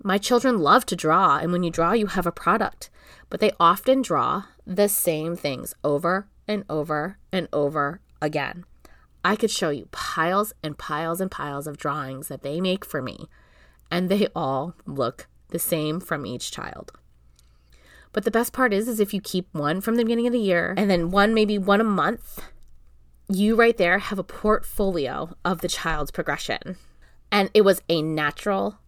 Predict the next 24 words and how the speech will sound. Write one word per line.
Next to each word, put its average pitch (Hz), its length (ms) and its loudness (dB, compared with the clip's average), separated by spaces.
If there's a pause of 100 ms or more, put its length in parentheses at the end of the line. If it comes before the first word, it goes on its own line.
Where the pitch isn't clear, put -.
(120)
authentic, 156 1040 -6 (320)
child-led 160 1000 -2 (120)
progression. - 760 -8 (960)
It - 140 2
wasn't 185 420 0
forced - 540 0
learning 170 540 -2
how 170 180 -2
to 151 80 -2
write 151 260 -4
letters. 151 520 -6
It 175 100 -2
wasn't 180 340 -2
something 180 320 -2
they 160 140 -2
weren't 165 220 -2
ready 156 240 0
for. 143 380 -6
It - 100 -8
was 160 260 -2
them 160 340 -4
in 165 240 -6
their 147 220 -6
true, - 1000 -4